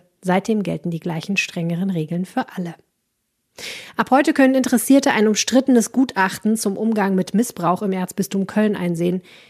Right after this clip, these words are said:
Die katholische Kirche hatte das Gutachten der Münchner Kanzlei Westphal Spilker-Wastel bislang nicht veröffentlicht. Die Begründung,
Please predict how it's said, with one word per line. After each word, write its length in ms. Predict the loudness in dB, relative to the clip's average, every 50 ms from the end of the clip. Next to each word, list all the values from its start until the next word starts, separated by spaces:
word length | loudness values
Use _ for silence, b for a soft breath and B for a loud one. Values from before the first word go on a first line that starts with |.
| b b -6
Die 60 | 0
katholische 480 | 0 2 4 4 4 4 4 2 0 -2
Kirche 400 | 2 2 2 2 4 2 2 2
hatte 160 | 2 0 0
das 180 | 0 -2 -2 -2
Gutachten 560 | -4 -4 -4 -4 -6 -6 -4 -2 0 0 0
der 220 | 0 0 0 -2
Münchner 320 | -2 -4 -4 -2 -4 -4 -2
Kanzlei 480 | -2 -4 -4 -4 -2 -2 -2 0 0
Westphal 400 | -2 -4 -6 -4 -4 -2 -2 -2
Spilker-Wastel 680 | -2 -4 -4 -4 -2 -4 -4 -2 -4 -4 -2 -2 -2
bislang 420 | -2 -2 -2 -2 -4 -2 -2 0 2
nicht 260 | 0 0 0 -4 -8
veröffentlicht. 680 | -10 -8 -8 -8 -8 -10 -12 -12 -12 -14 -14 -16 -20 b b b b b b b b b b
Die 80 | -2 0
Begründung, 480 | 0 0 2 2 2 4 2 2 0